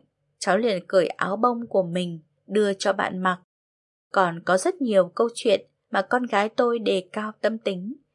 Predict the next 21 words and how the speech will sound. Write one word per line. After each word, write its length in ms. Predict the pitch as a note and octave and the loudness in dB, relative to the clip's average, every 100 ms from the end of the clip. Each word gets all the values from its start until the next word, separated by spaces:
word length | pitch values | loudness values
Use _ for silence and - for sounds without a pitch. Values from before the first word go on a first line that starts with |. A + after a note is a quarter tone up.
| _ - | _ -6
theo 120 | G#3+ | -4
tiêu 200 | G#3 G#3 G3 | -2 -2 -2
chuẩn 320 | A3 F#3+ E3+ | -4 -4 -6
của 140 | - F#3+ | -6 -4
Đại 200 | F#3+ - - | -2 -6 -2
Pháp. 260 | C4+ D4+ E4 _ _ _ _ _ _ _ | -2 -2 -4 _ _ _ _ _ _ _
Hai 240 | - G#3+ | 0 2
năm 160 | G#3 G3+ | 2 -2
trước, 340 | - C#4 D4 D#4 _ _ _ | 0 4 4 2 _ _ _
tôi 120 | A3 | -2
nói 260 | G#3+ G3+ G#3+ | 2 4 4
với 100 | G#3+ | 0
con 380 | A3 B3+ A#3 A3 A3 | -2 0 0 0 -2
về 160 | F3 - | -4 -4
tác 80 | C4+ | -6
hại 360 | B3+ G#3+ F3 - | -4 -4 -4 -4
của 100 | F3+ | -6
điện 200 | E3 - | -6 -6
thoại 220 | G3 - | -6 -6
di 200 | F3+ A3 | -6 -4
động. 240 | G3+ G3 | 0 0